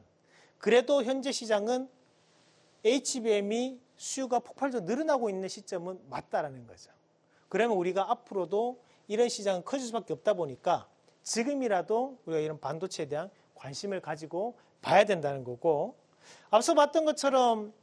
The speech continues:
현재 엔비디아에 대한 실적 추이를 한번 같이 보자고요. 예전에 사실 엔비디아는 게임 좀 하는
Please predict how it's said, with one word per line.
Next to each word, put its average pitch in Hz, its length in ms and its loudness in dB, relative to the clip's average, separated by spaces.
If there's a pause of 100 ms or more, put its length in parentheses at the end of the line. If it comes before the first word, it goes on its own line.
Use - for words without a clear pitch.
(120)
현재 330 540 2
엔비디아에 233 960 2
대한 165 520 -2 (600)
실적 330 400 -4
추이를 302 320 -4
한번 175 180 -4
같이 - 220 -12
보자고요. 107 400 -14 (1500)
예전에 233 500 2
사실 240 320 -4
엔비디아는 269 640 -2
게임 285 240 -4
좀 254 240 -4
하는 220 720 -8